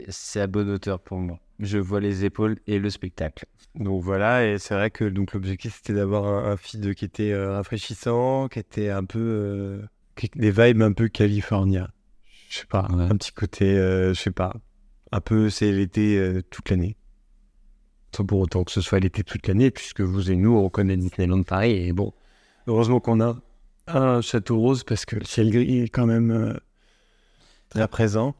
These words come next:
Speaker 1: Sur nos visites, surtout.
Speaker 2: Surtout sur nos visites, et on est assez, assez malheureux de la situation d'ailleurs, parce que c'est vrai que, hum, on a un preset qui va merveilleusement avec le ciel bleu.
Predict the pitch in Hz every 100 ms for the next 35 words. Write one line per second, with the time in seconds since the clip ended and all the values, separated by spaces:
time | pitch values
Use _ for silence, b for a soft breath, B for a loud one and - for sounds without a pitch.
0 | - - 107 107 101 101 90 92 - 95
1 | - 139 143 139 147 135 127 123 131 147
2 | 147 120 120 113 107 131 123 117 117 104
3 | 117 113 113 117 113 110 104 104 - 113
4 | 110 226 185 196 156 - 110 104 110 113
5 | 120 113 101 101 107 104 101 - 104 -
6 | 110 - 104 98 101 104 104 95 104 101
7 | - 95 98 101 139